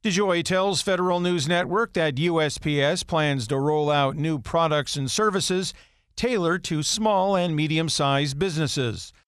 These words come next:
A key tenet of his ten-year reform plan, now in its third year, is to capture a bigger piece of the package business from private sector companies like U P S, FedEx, and Amazon.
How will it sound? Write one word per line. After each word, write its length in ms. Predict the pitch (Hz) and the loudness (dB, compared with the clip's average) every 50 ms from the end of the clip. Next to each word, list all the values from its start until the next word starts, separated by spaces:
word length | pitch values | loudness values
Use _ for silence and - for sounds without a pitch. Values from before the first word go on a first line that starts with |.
| _ _ _ | _ _ _
A 100 | - 170 | -4 -4
key 240 | - - 220 202 170 | -2 -2 -2 -2 0
tenet 440 | - - 175 202 214 175 170 214 190 | 0 0 0 0 2 0 0 0 0
of 100 | 147 131 | -2 -2
his 160 | 139 123 - | -2 -4 -2
ten-year 380 | - 160 151 143 139 135 135 131 | -2 0 0 0 0 0 0 0
reform 440 | 123 123 - - 160 143 139 131 | 0 -2 -2 -2 -2 0 0 -2
plan, 400 | 117 - 139 131 127 131 156 170 | -2 0 0 0 0 0 0 0
now 240 | 151 139 135 131 127 | 2 2 2 2 2
in 100 | 123 120 | 0 -2
its 160 | 117 104 - | -4 -4 -4
third 280 | - 165 147 143 127 120 | -2 0 0 0 0 0
year, 380 | 143 165 175 160 147 160 170 - - - - _ _ _ | 0 2 2 2 2 2 0 -2 -6 -16 -20 _ _ _
is 120 | - 208 175 | -6 -4 -2
to 60 | 208 | -4
capture 460 | 190 - 208 202 190 - - 190 180 165 | -2 0 0 0 0 0 0 0 0 0
a 60 | 139 | 0
bigger 300 | 131 208 247 - 202 151 | 0 -2 -2 0 -2 -2
piece 360 | - 151 139 147 170 - - | 0 -2 -2 -2 -2 -2 0
of 200 | 170 165 151 127 | 0 -2 0 -2
the 100 | 131 135 | -4 -4
package 540 | - - - 180 196 202 - 185 147 113 110 | -4 -2 0 0 0 0 0 -2 -4 -4 -2
business 440 | 151 147 135 117 135 147 175 - - | -2 -2 -2 -2 -2 -2 -2 -4 -4
from 280 | - 170 143 131 120 | -2 -2 -2 -2 -2
private 400 | - - 175 175 165 143 147 - | -2 0 2 2 2 0 -2 -4
sector 360 | - - 156 139 - - 131 | -2 -2 -2 -2 -2 -4 -4
companies 540 | 120 - 185 202 151 165 151 165 196 - - - - - _ _ _ - | -2 0 -2 -2 0 0 -2 -2 -2 -4 -6 -10 -16 -20 _ _ _ -4
like 180 | 175 160 - | -4 -2 -2
U 140 | 160 156 147 | -2 -2 -2
P 220 | - 131 143 143 | -2 -2 0 0
S, 280 | 135 131 156 175 - - | 2 2 0 0 -2 -4
FedEx, 520 | - 180 156 147 139 131 135 131 - - | -2 0 0 2 2 2 0 0 -2 -2
and 120 | 165 165 190 | 0 2 2
Amazon. 680 | 202 196 185 165 123 110 147 135 127 117 113 120 113 | 2 2 2 2 0 0 0 0 0 0 -2 -4 -8